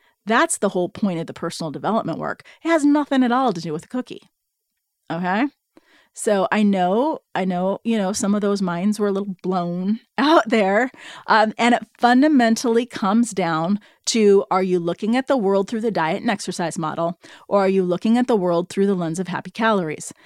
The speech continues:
And if you are looking at the world through the lens of the diet and exercise model, emotional eating is a big old nasty bugaboo, and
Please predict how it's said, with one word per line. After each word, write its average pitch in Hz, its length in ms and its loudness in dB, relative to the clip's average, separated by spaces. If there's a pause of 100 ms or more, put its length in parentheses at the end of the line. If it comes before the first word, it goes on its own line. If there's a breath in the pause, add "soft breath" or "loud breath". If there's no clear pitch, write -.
(200 soft breath)
And 190 120 -2
if 185 140 -2
you 185 120 0
are 170 120 -2
looking 185 380 0
at 240 140 -4
the 240 80 0
world 185 320 2
through 208 400 0
the 262 140 0
lens 202 320 2
of 214 80 -2
the 226 100 0
diet 170 240 -2
and 247 100 -2
exercise 240 480 -2
model, 160 420 -2 (440 loud breath)
emotional 196 560 2
eating 240 480 0 (160 soft breath)
is 196 180 0
a 202 60 2
big 196 360 0
old 208 260 4
nasty 196 400 0
bugaboo, 190 580 2 (440 loud breath)
and 196 520 2